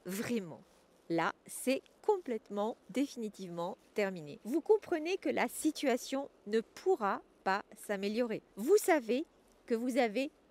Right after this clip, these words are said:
tout tenté. Et maintenant, vous êtes justement vraiment tenté pour croire que vous avez droit au bonheur, que vous ne méritez pas d'être traité ainsi. Et vous avez envie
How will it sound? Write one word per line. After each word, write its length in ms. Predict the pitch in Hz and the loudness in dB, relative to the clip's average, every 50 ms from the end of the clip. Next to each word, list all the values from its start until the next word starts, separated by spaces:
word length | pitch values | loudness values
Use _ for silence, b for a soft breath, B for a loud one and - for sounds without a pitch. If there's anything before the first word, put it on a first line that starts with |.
| - | -20
tout 160 | _ - 285 | _ -8 -8
tenté. 460 | 262 - 220 202 196 _ - 185 160 - _ _ _ | -2 -2 -2 -2 -2 _ -8 -8 -8 -8 _ _ _
Et 100 | - 220 | -4 -2
maintenant, 400 | 220 233 254 262 - _ 262 381 453 539 523 b b b b b b _ _ | 0 0 0 -2 -2 _ -2 0 0 0 -2 b b b b b b _ _
vous 180 | 240 285 277 339 | -2 0 4 4
êtes 180 | 330 220 208 | 2 4 4
justement 440 | - 427 494 - - 392 349 349 302 | 2 2 4 6 4 4 6 4 2
vraiment 360 | 226 - 370 440 440 427 403 | 4 4 4 4 6 2 0
tenté 380 | - - 254 277 _ - 302 359 | 0 -4 -8 -6 _ 0 0 0
pour 240 | _ - 277 - _ | _ -6 -14 -14 _
croire 340 | - - 262 294 339 - | -8 -2 -2 -2 -2 -2
que 100 | _ - | _ -6
vous 220 | 269 214 208 202 208 | -6 -4 -4 -4 -2
avez 400 | 233 233 202 - 240 294 359 370 b b b b b b b _ | -2 -2 -2 -2 0 0 0 -2 b b b b b b b _
droit 340 | 185 175 262 - 339 339 330 | -6 -6 -2 2 6 6 6
au 80 | 302 214 | 6 4
bonheur, 320 | 208 214 185 151 - - - _ _ - - | 2 -2 -2 -4 -10 -10 -14 _ _ -12 -4
que 80 | - | -4
vous 160 | 302 254 277 311 | -2 -2 -2 -4
ne 100 | 311 294 | -4 -4
méritez 460 | 262 254 269 240 247 - - 311 302 | -2 -2 -2 -2 -2 -4 -4 -6 -6
pas 260 | _ - 214 220 311 415 B B B B B B - | _ 2 2 2 2 0 B B B B B B 0
d'être 280 | 208 214 - - 247 | 0 0 0 0 -6
traité 440 | - - - - 320 - - 285 262 | -6 -4 0 -2 -2 0 2 0 0
ainsi. 360 | 220 233 - - - 185 - - | 0 0 -4 -8 -12 -12 -14 -2
Et 120 | - 240 277 | 0 2 4
vous 200 | 254 339 330 339 | 4 4 6 6
avez 380 | 392 381 339 294 330 302 240 - - | 6 6 6 4 2 2 2 0 -2
envie 420 | 269 339 349 320 226 208 214 262 | -4 -2 -2 -4 -4 -4 -4 -4